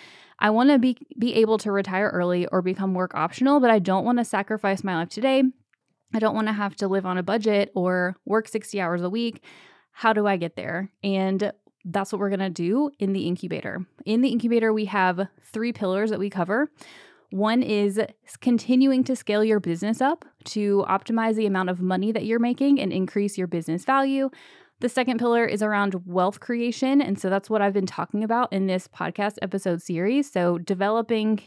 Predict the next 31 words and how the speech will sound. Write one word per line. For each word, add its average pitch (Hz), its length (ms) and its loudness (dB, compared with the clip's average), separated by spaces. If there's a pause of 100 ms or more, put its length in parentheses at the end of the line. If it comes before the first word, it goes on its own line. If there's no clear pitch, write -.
(120)
and 185 480 -2 (220)
automating 220 580 4
a 190 100 -2
wealth 185 320 0
plan 170 440 -4 (500)
that 220 100 4
will 214 140 4
ultimately 208 400 -2
generate 190 380 -2
passive 175 360 -4
income 277 440 2
to 269 160 4
enable 247 360 4
you 285 200 4
to 262 260 0
retire 233 760 0 (140)
or 220 220 2
become 233 340 2
work 233 240 4
optional 185 480 -2
in 185 440 0
five 170 320 -2
to 202 60 -4
ten 180 200 -4
years. 165 420 -4 (640)
And 254 140 4
the 277 80 4
third 302 240 4
pillar 330 240 4
is 240 220 2
embodiment. 196 640 0